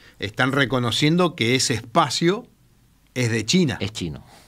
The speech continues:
Speaker 2: Y estamos a cinco centímetros de que China lo de-,
Speaker 1: Claro.
Speaker 2: lo declare una línea roja.
Speaker 1: Claro,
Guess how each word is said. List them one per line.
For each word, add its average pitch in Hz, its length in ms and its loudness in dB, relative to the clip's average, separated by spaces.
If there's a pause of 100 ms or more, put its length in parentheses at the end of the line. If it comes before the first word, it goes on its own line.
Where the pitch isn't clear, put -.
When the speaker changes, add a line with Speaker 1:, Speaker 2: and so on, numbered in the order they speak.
(1400)
Speaker 2:
Y 113 140 2
estamos 131 420 2
a 110 60 0
cinco 139 340 -2
centímetros 113 600 -2
de 90 100 0
que - 140 -2
China 123 460 -2 (460)
lo - 140 0
de-, 170 60 4
Speaker 1:
Claro. 135 240 0
Speaker 2:
lo 113 140 6
declare 113 360 2
una 107 140 0
línea 104 260 2
roja. 98 440 -4 (120)
Speaker 1:
Claro, 143 480 0